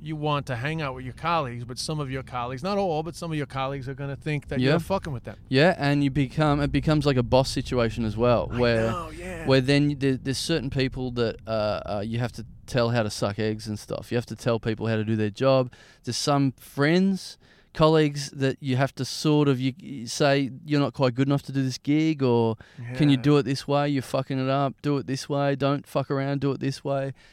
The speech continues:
Speaker 2: So it becomes a weird sort of employment thing where it's like, "Oh man, we're not just on the same level anymore. We're not just friends.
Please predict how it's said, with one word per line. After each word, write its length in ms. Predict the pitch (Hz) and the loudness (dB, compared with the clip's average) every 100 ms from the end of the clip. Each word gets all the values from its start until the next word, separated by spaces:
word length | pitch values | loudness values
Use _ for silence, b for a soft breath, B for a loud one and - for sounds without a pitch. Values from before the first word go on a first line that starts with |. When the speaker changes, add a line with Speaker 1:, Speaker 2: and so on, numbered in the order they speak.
| b | b
Speaker 2:
So 280 | - 143 131 | -2 2 2
it 80 | 127 | 2
becomes 360 | 131 139 143 | -2 -2 0
a 60 | 147 | 0
weird 540 | 135 131 131 123 117 - | -2 0 2 2 -2 -4
sort 160 | 131 | -6
of 100 | 113 | -2
employment 580 | 113 107 127 123 120 107 | -4 -4 -4 -2 -2 -4
thing 240 | - 110 | -6 -6
where 280 | 107 104 101 95 | -2 -2 -2 -4
it's 220 | 101 - | -8 -8
like, 280 | 110 101 101 - | -4 -2 -4 -4
"Oh 220 | 117 110 | -2 0
man, 220 | 110 107 | 0 0
we're 100 | 113 | 0
not 220 | 135 127 - | 0 -2 -6
just 240 | 117 - | -8 -4
on 100 | 120 | -2
the 100 | 113 | -2
same 240 | - 113 | -2 -2
level 220 | 107 113 127 | -2 0 0
anymore. 300 | 117 110 92 | 0 0 -2
We're 120 | 107 | 0
not 140 | 127 - | 0 0
just 160 | 123 - | -6 -6
friends. 640 | - 120 113 104 113 | -4 -2 -2 -4 -8